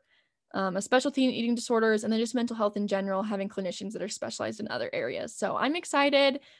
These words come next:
That's the future. That's in the long future, though. Um, who knows when that'll happen, but it'll happen someday, I'm sure. Another individual asked, "Where do you want to live?"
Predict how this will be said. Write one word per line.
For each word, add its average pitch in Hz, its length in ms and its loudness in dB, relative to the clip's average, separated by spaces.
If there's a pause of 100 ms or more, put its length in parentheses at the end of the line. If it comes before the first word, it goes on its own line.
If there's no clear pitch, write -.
That's 233 200 2
the 254 100 2
future. 233 360 0
That's 220 200 4
in 240 60 2
the 233 80 2
long 202 380 4
future, 196 380 -4
though. 180 340 0 (380)
Um, 190 400 -2 (120)
who 208 100 0
knows 185 220 0
when 175 120 -2
that'll 156 180 -2
happen, 190 420 -4
but - 240 -4
it'll 196 140 0
happen 220 300 -4
someday, - 300 -8
I'm - 120 -10
sure. - 260 -14 (640)
Another 320 500 4 (100)
individual 247 360 4
asked, 220 280 6
"Where 208 260 4
do 254 60 -2
you 302 140 2
want 220 260 2
to - 140 -6
live?" 202 720 4